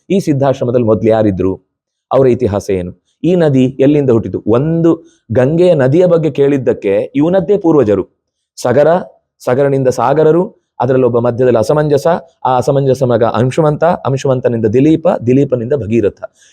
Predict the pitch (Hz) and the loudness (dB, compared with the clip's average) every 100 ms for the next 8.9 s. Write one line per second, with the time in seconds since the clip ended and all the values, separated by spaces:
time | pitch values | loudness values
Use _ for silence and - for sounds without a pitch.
0 | _ 131 143 135 123 170 190 185 185 151 | _ 0 2 2 2 2 2 0 0 0
1 | 131 139 - 110 120 170 185 180 170 165 | 0 -2 -2 0 2 2 2 2 0 -2
2 | - 131 165 160 113 113 117 139 196 208 | -2 -2 0 -2 -2 -2 -2 0 0 -2
3 | - 151 147 175 165 117 92 95 - _ | -4 0 2 2 2 0 -2 -6 -10 _
4 | _ _ - 135 135 127 151 170 156 156 | _ _ -4 -2 2 2 2 2 2 0
5 | 143 135 135 135 117 95 90 - - 127 | -2 -2 -4 -6 -4 -4 -6 -8 -6 -2
6 | 147 165 151 156 156 156 139 139 - - | 0 0 0 0 0 0 0 -2 -10 -4
7 | 127 139 165 - 151 139 139 139 143 151 | 0 2 2 0 -2 -2 -2 0 0 -2
8 | 143 131 131 127 120 - 117 104 | -2 0 0 -2 -4 -2 -2 -2